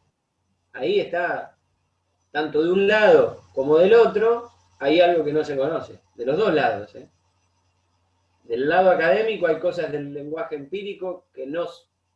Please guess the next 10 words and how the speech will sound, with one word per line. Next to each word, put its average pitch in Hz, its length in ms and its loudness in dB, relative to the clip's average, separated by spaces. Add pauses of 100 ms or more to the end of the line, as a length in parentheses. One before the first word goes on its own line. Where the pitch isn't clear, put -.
(440)
no 139 140 -10
atraviesan 165 680 -6
al 131 120 -12
académico, 120 640 -12
y 127 100 -6
del 143 160 -2
lado 190 180 0
empírico 202 800 -6 (200)
hay - 200 -6
cosas - 500 -6